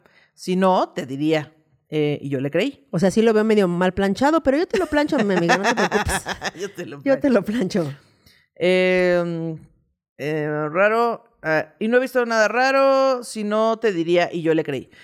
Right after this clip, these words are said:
Speaker 1: Porque él seguía llegando igual a la casa y no salía. Entonces empecé a sospechar de mi amiga Laura.
Speaker 2: <gasps> Claro.
Speaker 1: Dije, "Pues con ella se va a trabajar todos los días. ¿Quién más que ella?".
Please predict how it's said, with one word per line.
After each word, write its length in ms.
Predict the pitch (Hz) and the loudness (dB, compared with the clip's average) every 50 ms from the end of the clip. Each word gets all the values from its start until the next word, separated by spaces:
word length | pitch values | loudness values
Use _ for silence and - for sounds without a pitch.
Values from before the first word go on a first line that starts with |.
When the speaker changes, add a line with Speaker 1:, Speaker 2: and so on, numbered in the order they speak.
| - _ _ | -20 _ _
Speaker 1:
Porque 340 | - 220 233 226 262 254 247 | 0 0 0 2 2 2 0
él 80 | 262 | 0
seguía 240 | 254 285 240 214 190 | -2 -4 -4 -2 -4
llegando 380 | 190 185 196 180 170 170 175 175 | -2 0 2 2 2 2 2 2
igual 200 | 165 160 156 160 | 2 4 4 4
a 60 | 165 | 4
la 140 | 170 175 170 | 2 0 2
casa 360 | 220 214 208 - 247 247 233 | 0 0 0 0 -2 -4 -4
y 100 | 196 160 | -4 -6
no 120 | 147 147 | -6 -6
salía. 460 | 143 185 180 214 285 285 - 156 - _ | -4 -4 -4 -4 -4 -6 -6 -10 -12 _
Entonces 440 | - 185 185 185 226 240 247 269 240 | -6 -6 -2 -2 -2 -2 -2 -4 -4
empecé 280 | 233 190 180 170 165 180 | -4 -2 -2 -2 -2 -4
a 40 | 175 | -6
sospechar 460 | - 202 - 190 170 - - 156 170 | -6 -6 -6 -6 -4 -2 -2 0 0
de 80 | 190 180 | -2 -4
mi 100 | 160 139 | -6 -8
amiga 260 | 127 143 139 131 135 | -10 -10 -10 -6 -4
Laura. 280 | 160 240 330 277 - | -2 -2 -2 0 0
Speaker 2:
<gasps> 420 | 247 311 349 381 381 370 339 247 - | 0 2 2 2 0 0 -2 -4 -6
Claro. 320 | - 170 165 170 165 - - _ _ _ _ _ _ _ _ | -6 -4 -4 -4 -4 -6 -8 _ _ _ _ _ _ _ _
Speaker 1:
Dije, 460 | 160 180 190 - 165 131 - - _ _ _ - | -2 -2 0 0 -2 -4 -6 -10 _ _ _ -2
"Pues 180 | 175 165 160 | -2 -2 0
con 240 | - - 170 165 185 | -2 -2 0 2 2
ella 360 | 214 254 240 196 185 202 294 403 339 | 2 2 2 2 0 0 0 -2 -6
se 120 | - 185 | -6 -6
va 80 | 156 - | -4 -4
a 60 | 147 | -2
trabajar 320 | - 165 180 - - 131 | -2 -2 -2 -2 -6 -6
todos 160 | - 165 160 156 | -4 -2 0 2
los 140 | 160 156 | 0 0
días. 340 | 175 269 330 285 214 - - _ | 0 0 0 0 -2 -4 -8 _
¿Quién 240 | - 185 208 220 226 | 0 2 2 2 2
más 240 | 208 160 147 143 - | 0 -2 -2 -4 -4
que 160 | - 160 156 | -2 -2 -2
ella?". 280 | 214 262 185 113 110 | 0 -2 -4 -8 -12